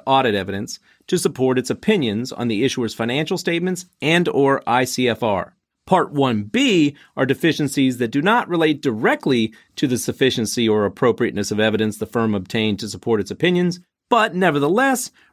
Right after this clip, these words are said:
relate to instances of non-compliance with P C A O B standards or rules.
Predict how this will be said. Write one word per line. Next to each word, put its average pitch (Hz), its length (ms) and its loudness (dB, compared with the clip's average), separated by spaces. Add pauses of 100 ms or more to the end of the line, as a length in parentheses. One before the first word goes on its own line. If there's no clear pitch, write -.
relate 156 340 2
to - 80 0
instances 147 580 -2
of 131 120 -4
non-compliance 120 1080 0
with - 180 -4
P 127 160 -2
C 117 200 0
A 113 60 4
O 107 40 0
B 117 160 0
standards 104 720 0 (140)
or 107 120 0
rules. 104 480 -4